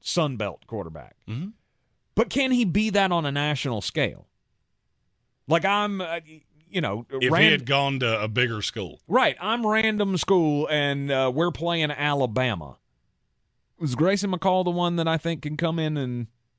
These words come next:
Speaker 1: make me competitive against them? I just don't know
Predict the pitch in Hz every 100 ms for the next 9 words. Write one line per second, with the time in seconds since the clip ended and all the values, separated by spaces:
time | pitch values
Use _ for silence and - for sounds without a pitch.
0 | _ _ _ 107 156 175 151 156 139 135
1 | 127 147 147 147 143 151 123 156 156 156
2 | - _ _ _ _ _ _ 165 208 180
3 | 127 113 131 131 92 117 113 107 104 95